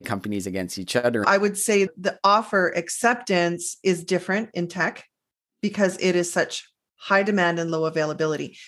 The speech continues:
Speaker 2: So in other industry sectors where that is the case,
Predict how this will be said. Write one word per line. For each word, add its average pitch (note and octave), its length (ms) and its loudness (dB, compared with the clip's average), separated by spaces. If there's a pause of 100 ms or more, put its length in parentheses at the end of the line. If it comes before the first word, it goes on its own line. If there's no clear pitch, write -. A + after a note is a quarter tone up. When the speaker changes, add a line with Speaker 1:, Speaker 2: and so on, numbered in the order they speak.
Speaker 2:
So G#3+ 200 2
in G#3 280 2
other G#3+ 280 4
industry G#3+ 440 -2
sectors G#3 440 -2
where F3 140 0
that E3+ 180 4
is G3 140 0
the A#3+ 80 -4
case, A#3+ 720 -2